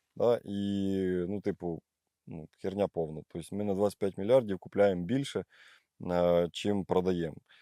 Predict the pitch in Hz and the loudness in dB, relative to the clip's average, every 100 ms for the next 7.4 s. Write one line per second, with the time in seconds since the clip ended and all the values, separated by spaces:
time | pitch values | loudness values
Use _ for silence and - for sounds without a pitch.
0 | - 123 127 120 110 - - 95 95 95 | 0 2 2 0 -2 -6 -2 2 4 4
1 | - 135 127 104 - _ _ _ _ _ | 6 10 10 8 -8 _ _ _ _ _
2 | - - 117 107 117 104 117 175 170 131 | -20 -2 0 0 -2 0 0 0 0 -2
3 | - 104 - - _ - - 107 101 95 | -2 -4 -6 -20 _ -6 4 4 4 0
4 | 90 92 87 85 - - 123 160 - 98 | 0 4 4 2 -10 -6 -2 -2 -2 -4
5 | - 104 92 92 87 87 80 _ - - | -2 -2 -2 -4 -2 -2 -4 _ -20 -20
6 | _ 85 95 95 90 87 - 90 87 87 | _ -2 -2 2 0 0 -4 0 2 2
7 | 101 98 90 78 | 2 0 0 -4